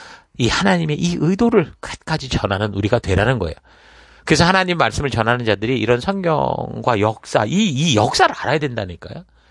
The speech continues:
그러니까 부름받은 리더들이 이런 하나님의 역사를 통해 하나님의 마음을, 하나님의 의도를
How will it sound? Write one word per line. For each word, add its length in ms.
그러니까 160
부름받은 480
리더들이 460
이런 340
하나님의 680
역사를 400
통해 200
하나님의 500
마음을, 440
하나님의 460
의도를 480